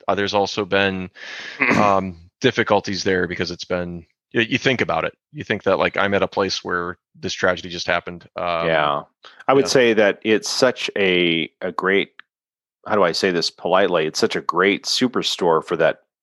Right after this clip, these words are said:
Speaker 2: um, it's, I mean, grocery store for that area,
Speaker 1: Mm-hmm.
Speaker 2: because really, without it,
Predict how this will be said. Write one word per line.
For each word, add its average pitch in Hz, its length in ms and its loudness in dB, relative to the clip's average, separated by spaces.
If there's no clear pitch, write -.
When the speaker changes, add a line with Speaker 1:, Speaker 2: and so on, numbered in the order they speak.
Speaker 2:
um, 87 160 -2
it's, - 260 -10
I - 60 -2
mean, 82 160 -8
grocery 95 340 -2
store 80 200 -2
for - 120 -8
that 78 180 0
area, 87 500 2
Speaker 1:
Mm-hmm. 110 160 -8
Speaker 2:
because 92 540 2
really, 107 260 4
without 87 480 2
it, 139 220 2